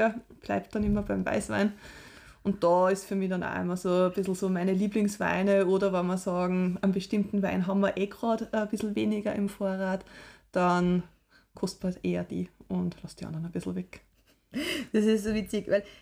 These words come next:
Speaker 2: du gehst es einfach voll strategisch an. Vorher was essen, ein bisschen Sport machen, dann wissen, was isst man, was, was trinkt man, was trinkt man nicht, was mag ich, was kenn ich, was kenn ich. Ich so,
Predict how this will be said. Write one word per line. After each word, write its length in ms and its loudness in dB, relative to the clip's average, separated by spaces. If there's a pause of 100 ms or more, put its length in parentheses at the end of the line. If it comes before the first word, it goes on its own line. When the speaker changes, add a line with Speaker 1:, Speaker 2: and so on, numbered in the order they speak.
(120)
Speaker 2:
du 100 0
gehst 240 0
es 60 -4
einfach 160 0
voll 180 0
strategisch 500 -2
an. 220 -6 (100)
Vorher 280 -2
was 160 -4
essen, 720 2
ein 60 -8
bisschen 200 0
Sport 320 0
machen, 540 0
dann 240 4
wissen, 380 2
was 200 2
isst 240 0
man, 120 4
was, 200 -4
was 240 -2 (120)
trinkt 220 -2
man, 120 0
was 140 -2
trinkt 240 -4
man 100 2
nicht, 280 4
was 140 -4
mag 220 4
ich, 120 2
was 160 -2
kenn 220 4
ich, 80 4
was 140 -2
kenn 160 -2 (320)
ich. 100 4
Ich 60 4
so, 180 2